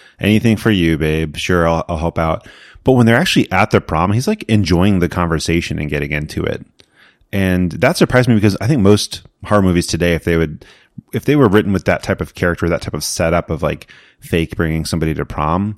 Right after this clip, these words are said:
he would have been, like, a horrible jerk the whole time to her. And it was in, in both films, like, really great to see the idea of, like, "I'm just gonna enjoy myself and enjoy the conversation. And we connected over poetry, so there's nothing wrong with this."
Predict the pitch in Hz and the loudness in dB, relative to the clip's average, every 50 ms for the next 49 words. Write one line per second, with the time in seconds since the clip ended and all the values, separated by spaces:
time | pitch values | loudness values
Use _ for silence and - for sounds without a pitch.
0 | - - - 113 107 95 92 78 92 87 82 64 71 73 - 76 - 92 87 82 | -10 -4 0 2 2 2 2 0 0 -2 -2 -4 -6 -6 -8 -6 -2 -2 0 0
1 | 71 76 76 - 76 76 76 - 80 76 82 85 82 - 87 85 92 98 98 101 | 0 -2 -4 -4 -4 -6 -4 -4 -4 -2 -2 -2 -2 -2 -2 -2 -2 -2 -2 0
2 | 110 113 113 - - - - - - _ _ _ _ - 101 95 95 95 95 95 | -2 -2 -4 -8 -12 -20 -20 -20 -20 _ _ _ _ -4 -2 0 2 2 2 2
3 | 87 - - - - _ - 107 104 - - _ - 113 101 87 76 - _ 110 | 0 -2 -6 -8 -8 _ -2 -2 -2 -4 -6 _ -4 -2 -2 -2 -4 -2 _ 4
4 | 107 107 107 104 - _ _ - _ _ _ _ _ - - 90 85 90 98 90 | 4 4 4 2 0 _ _ -20 _ _ _ _ _ -6 -4 -2 0 0 -2 -2
5 | - 90 - - 95 90 87 76 85 85 80 - 82 80 - - 85 76 82 80 | -4 -4 -2 0 0 0 2 0 0 -2 -2 -4 -6 -6 -4 -4 -4 -2 -2 -2
6 | 78 71 80 80 80 78 71 80 78 76 73 - - _ - _ _ _ _ _ | -2 -2 -2 -2 -2 -2 -4 -6 -6 -6 -8 -12 -20 _ -20 _ _ _ _ _
7 | _ _ _ _ - - - - 85 - - - - - - 92 95 98 98 95 | _ _ _ _ -20 -18 -14 -14 -12 -8 -6 -6 -2 -2 0 0 2 2 0 2
8 | 87 90 90 101 107 98 - - 90 87 - 98 92 85 82 87 82 90 - - | 2 4 4 4 4 2 2 0 -2 -2 0 -2 -2 0 0 0 0 -2 -2 -2
9 | 92 82 85 82 - 87 98 - - 82 78 78 78 78 82 - - 87 82 - | -2 -2 -2 -2 -2 -2 -2 -2 -4 -4 -4 -4 -4 -6 -6 -4 -6 -6 -4 -4
10 | - 87 90 80 90 82 - 101 107 98 - 87 80 - - 90 78 80 76 90 | -2 -2 0 -2 -2 -2 0 -2 -2 -2 -2 -6 -6 -4 -4 -4 -4 -2 -4 -4
11 | 85 - 85 78 78 92 98 82 - - - - - - - - | -6 -6 -4 -2 -2 -2 -2 -4 -6 -10 -10 -12 -12 -14 -16 -18